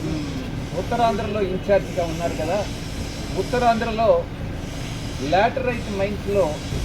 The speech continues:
కొన్ని వేల కోట్ల రూపాయలు విక్రాంత్ రెడ్డి ఆర్జించారు అన్నటువంటి విషయాన్ని నన్ను అడిగారు.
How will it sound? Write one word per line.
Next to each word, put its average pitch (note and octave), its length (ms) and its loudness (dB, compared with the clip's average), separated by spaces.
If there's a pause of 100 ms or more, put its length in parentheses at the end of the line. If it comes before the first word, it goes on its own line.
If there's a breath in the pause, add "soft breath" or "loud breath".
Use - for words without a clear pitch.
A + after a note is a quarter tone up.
(260)
కొన్ని G#3 240 2
వేల G#3 360 4
కోట్ల A3 400 -2
రూపాయలు G#3 480 2
విక్రాంత్ G3+ 520 -2
రెడ్డి F#3+ 300 -2
ఆర్జించారు E3 720 0
అన్నటువంటి D3+ 540 -4
విషయాన్ని E3 520 -2 (1000)
నన్ను D#3+ 180 0
అడిగారు. C#3+ 380 0